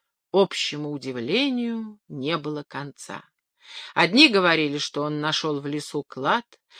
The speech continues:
другие, что он получил наследство, но все сходились на том, что Петер Мунк —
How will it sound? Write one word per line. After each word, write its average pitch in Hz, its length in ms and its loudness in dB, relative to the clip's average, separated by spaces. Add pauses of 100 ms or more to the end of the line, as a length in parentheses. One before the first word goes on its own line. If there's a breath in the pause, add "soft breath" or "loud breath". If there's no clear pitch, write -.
(140)
другие, 240 520 8
что 196 220 2
он 202 140 2
получил 180 440 0
наследство, 214 1000 0 (320 soft breath)
но 262 180 8
все 349 260 4
сходились 226 600 4
на 151 200 -2
том, 294 480 0
что - 340 -4 (140)
Петер 196 420 2
Мунк — 233 420 -2